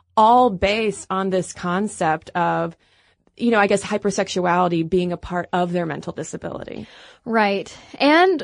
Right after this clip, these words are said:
Speaker 2: I'm sure that there's a power element in that too, of, like, um, using hypersexuality to justify your thinking that, "Oh, this, this woman is loose, you know, she, she will submit to my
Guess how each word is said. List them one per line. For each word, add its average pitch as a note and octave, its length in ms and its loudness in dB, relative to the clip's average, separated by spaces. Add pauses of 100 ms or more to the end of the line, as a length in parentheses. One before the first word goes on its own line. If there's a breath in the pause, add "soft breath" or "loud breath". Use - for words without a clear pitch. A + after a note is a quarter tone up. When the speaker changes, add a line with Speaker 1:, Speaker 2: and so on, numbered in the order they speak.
Speaker 2:
I'm C4+ 200 4
sure C4 280 4
that B3 160 2
there's B3 220 4
a B3+ 80 2
power G#3+ 400 -2
element E3 460 0
in E3+ 100 -4
that F3+ 240 -4
too, C4+ 320 0
of, F#3+ 160 0
like, F3 560 0
um, F#3 760 -2 (180)
using A3 640 2
hypersexuality G3 960 0
to F3+ 80 -2
justify F3 920 -2
your G3+ 420 2
thinking F#3 480 -2
that, D#3+ 180 -4 (340 soft breath)
"Oh, G3 220 0
this, G3+ 200 -4
this G#3+ 360 -4
woman G#3 380 4
is F#3+ 160 -2
loose, A3 800 4
you G#3+ 140 0
know, F#3+ 200 0
she, G3+ 460 -2
she A3+ 260 -2
will G3 340 2
submit F#3+ 480 -2
to G#3+ 140 -2
my E3+ 400 0